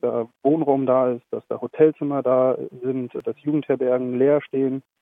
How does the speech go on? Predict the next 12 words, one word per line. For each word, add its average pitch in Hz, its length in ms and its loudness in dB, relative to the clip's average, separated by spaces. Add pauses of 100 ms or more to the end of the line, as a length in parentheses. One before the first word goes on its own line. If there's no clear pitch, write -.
(380)
Und 120 120 2
jetzt 135 160 4
müssen 139 220 0
wir 131 80 -2
die 123 60 -6
Chance 120 340 -4
nutzen, 117 500 -8
tatsächlich 113 540 -8
da 117 260 2
was 113 140 -4
zu - 280 -8
bewirken. 113 380 -6